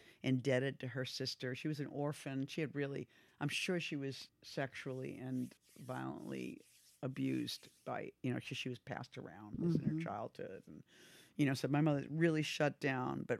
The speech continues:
Speaker 1: really visceral feeling woman, really smart woman, very performative.
Speaker 2: Mm.
Speaker 1: So only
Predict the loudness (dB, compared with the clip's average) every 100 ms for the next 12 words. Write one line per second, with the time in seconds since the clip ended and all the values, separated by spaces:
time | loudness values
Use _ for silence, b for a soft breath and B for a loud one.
0 | 2 4 4 2 0 -2 -2 -4 -2 -4
1 | -6 _ _ -6 -4 -4 -6 -4 -4 -4
2 | -4 -6 -6 -6 -2 0 0 0 -2 0
3 | -2 -2 -4 -12 -2 0 2 2 0 -4
4 | B B 0 2 6 6